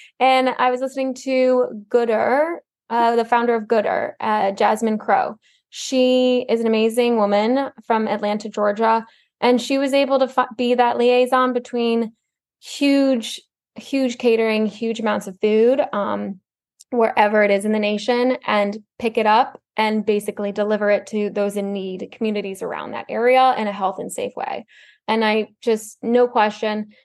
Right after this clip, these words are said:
got on the phone with a representative there the next day, got on the phone with our lead, um, product producer for our internal events.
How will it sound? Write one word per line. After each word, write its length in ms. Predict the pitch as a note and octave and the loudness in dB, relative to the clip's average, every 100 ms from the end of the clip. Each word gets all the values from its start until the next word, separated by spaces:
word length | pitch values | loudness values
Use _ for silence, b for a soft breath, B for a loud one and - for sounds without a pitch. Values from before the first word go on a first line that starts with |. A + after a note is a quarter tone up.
| _ | _
got 180 | A3 A#3+ | 2 4
on 140 | A#3+ A3+ | 4 0
the 80 | |
phone 420 | G#3 A3 G#3 G#3+ G#3+ | 0 0 0 -2 -2
with 180 | A3 | -2
a 40 | G#3+ | 0
representative 600 | G#3 G#3+ G#3 F#3+ G3 G3 | -2 0 -2 -2 -4 -2
there 240 | G3+ G3+ | 0 0
the 80 | F#3+ | 0
next 260 | G3 G3+ - | -4 -8 -2
day, 340 | A3 A3+ A3+ | 0 2 2
got 180 | A3 G3+ | 2 0
on 100 | G3+ | 0
the 80 | G3 | -4
phone 340 | A3 G#3+ G#3+ | -4 -4 -2
with 320 | G#3+ G#3 G3+ - b b _ | 0 0 0 -4 b b _
our 400 | G#3+ G#3+ G#3+ G#3+ | 2 4 2 0
lead, 440 | G#3 A3 G#3+ G#3 | 0 0 2 0
um, 420 | G#3 C#3 G3+ G3 G3+ - | -2 -2 -2 -4 -12 -4
product 400 | A3+ G3+ - - | 2 2 0 -2
producer 800 | A#3 A#3 A3 A3 G#3 G#3 G#3+ _ | 0 0 0 2 2 0 -4 _
for 160 | - G#3+ | -2 0
our 280 | - A#3 B3 | 2 2 2
internal 520 | B3 B3 C4 C4 C4+ | 2 0 0 2 2
events. 480 | C4+ C#4+ C#4+ C#4+ | 2 0 -2 -6